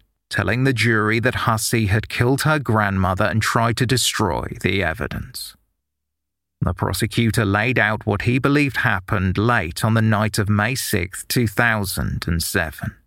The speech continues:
Goss alleged that Hussey had left her ten-year-old daughter Josephine, who had complex care needs, at home alone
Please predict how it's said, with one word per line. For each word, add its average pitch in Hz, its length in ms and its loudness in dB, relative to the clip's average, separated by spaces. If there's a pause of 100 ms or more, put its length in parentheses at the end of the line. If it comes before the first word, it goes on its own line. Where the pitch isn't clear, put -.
(960)
Goss 82 340 -2
alleged 110 460 0
that 117 240 0
Hussey 110 400 0
had 113 180 0
left 110 380 0
her 110 120 2
ten-year-old 139 680 2
daughter 127 340 2
Josephine, 98 880 0
who 120 200 2
had 143 360 -2
complex 113 680 0
care 120 280 0
needs, 73 380 -2
at 120 120 0
home 98 360 0
alone 95 460 0